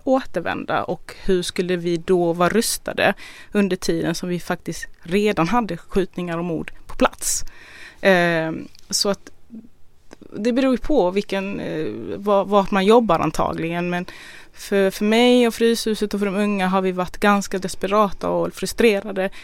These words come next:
ett bra tag nu. Eh, och det krävs verkligen att vi, vi tar, tar, tittar på vilka är de riskfaktorer som vi ser och vad är det vi,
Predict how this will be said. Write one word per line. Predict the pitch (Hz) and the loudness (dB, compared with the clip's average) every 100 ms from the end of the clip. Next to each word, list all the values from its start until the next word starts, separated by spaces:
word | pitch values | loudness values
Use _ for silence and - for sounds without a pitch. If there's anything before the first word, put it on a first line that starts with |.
| - | -8
ett | 190 - | -8 -4
bra | 160 247 294 | 4 6 6
tag | - - - - | 2 -4 -4 -2
nu. | - - 196 - - - - | -4 -4 -6 -10 -14 -12 0
Eh, | 202 180 | 2 2
och | - 196 - | 2 -2 -2
det | 180 190 - | 0 0 -2
krävs | - 226 277 208 170 - | -2 0 2 0 -2 0
verkligen | 196 185 220 196 | 0 -2 -6 -6
att | 180 - | -6 -4
vi, | 196 180 - | -4 -4 -6
vi | 190 | -6
tar, | - 196 - - | -4 -4 -4 -10
tar, | - - - | -8 -8 -4
tittar | 240 247 - 160 | 0 0 -2 -6
på | - 226 | -2 -2
vilka | 269 269 202 | 0 -2 0
är | 180 | -2
de | 175 180 185 | -2 -4 -6
riskfaktorer | 190 196 - - - 185 180 | -4 -4 -4 -10 -8 -6 -6
som | - 190 | -6 -6
vi | |
ser | 190 - 339 196 - | -4 -2 -2 -4 -4
och | 185 | -4
vad | 196 196 | 0 0
är | 202 180 | 2 0
det | 185 | -2
vi, | 185 190 | -2 -2